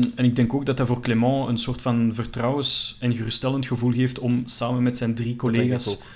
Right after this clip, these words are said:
Speaker 1: naar Monaco te kunnen gaan. Dus ik vind, ik vind het op zich een, een logische move.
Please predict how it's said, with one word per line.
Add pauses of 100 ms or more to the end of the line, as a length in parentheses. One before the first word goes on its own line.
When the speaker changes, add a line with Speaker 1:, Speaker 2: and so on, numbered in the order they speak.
Speaker 1:
naar
Monaco
te
kunnen
gaan.
Dus
ik
vind,
ik
vind
het
op
zich
een,
een
logische
move.